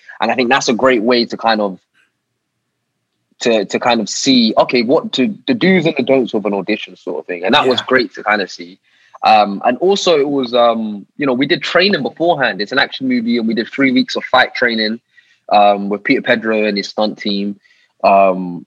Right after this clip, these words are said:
Speaker 1: and, and that was a whole new experience. That was super fun as well. But I think, you know, when I've, whenever, whenever I've been making a, uh, like, a project, it's always been fun. Do you know what I mean? It's never like, so even, like,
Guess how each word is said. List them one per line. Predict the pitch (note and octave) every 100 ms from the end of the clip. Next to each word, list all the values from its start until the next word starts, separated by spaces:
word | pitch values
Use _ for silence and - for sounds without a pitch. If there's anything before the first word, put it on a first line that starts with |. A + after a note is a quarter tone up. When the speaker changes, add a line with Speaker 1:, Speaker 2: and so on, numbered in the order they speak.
| -
Speaker 1:
and, | A2 -
and | A#2
that | C#3 D#3
was | E3
a | B2+
whole | B2+ A#2+
new | G#2+
experience. | F#2 - A2 G2 F#2
That | C3+
was | C3+ -
super | B2+ G#2
fun | - A2+
as | G2+
well. | G#2 C3 G#2+
But | G2
I | D3
think, | F3+ D3+ - _ _ _ _ _ _ _ _ _ _ -
you | D#3+
know, |
when | B2 F#3
I've, | G#3 F3
whenever, | G3+ A#3 A3
whenever | F3 F#3+ A3+ A3+
I've | G3
been | F3
making | F3+ F#3 F3+ D3
a, | A#2+ A2
uh, | A2+ A2
like, | A2+ A2
a |
project, | - E3 A#2+ F#2+ - _ _ - - - _
it's | C#3 -
always | G3+ F3+ D#3
been | D3+
fun. | - - D#3 F#3+ A3 _ _ _ _ _ _ _ _ _
Do | -
you | D3+
know |
what | D#3+
I |
mean? | E3+
It's | C#3+ D3+
never | F3+ F#3
like, | D3+ C#3
so | D3+ C#3+
even, | F#3 E3
like, | D#3 C3+ C3+